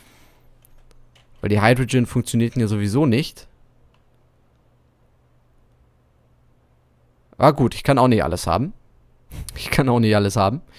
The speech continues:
Äh, dann schließen wir aber mal trotzdem an dieser Stelle. Und zwar mit dem Providence Class Cruiser aus dem Star Wars Universum.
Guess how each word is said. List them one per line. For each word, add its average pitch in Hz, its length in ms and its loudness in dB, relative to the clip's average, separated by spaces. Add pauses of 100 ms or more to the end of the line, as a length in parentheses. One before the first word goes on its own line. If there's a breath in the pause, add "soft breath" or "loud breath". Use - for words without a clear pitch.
(680 loud breath)
Äh, 110 320 4
dann 156 180 2
schließen 220 280 -2
wir 110 60 2
aber 95 160 -2
mal 78 240 -4
trotzdem - 480 -10 (120)
an - 100 -8
dieser 78 200 -8
Stelle. 117 360 -6 (580 loud breath)
Und 117 160 -2
zwar 107 480 2 (220)
mit 104 240 -6
dem 98 300 0 (840)
Providence 139 800 2 (120)
Class 107 580 -2
Cruiser 98 720 -2 (840 soft breath)
aus 147 160 0
dem 156 100 -4
Star 85 180 -2
Wars 76 140 -10
Universum. 50 440 -14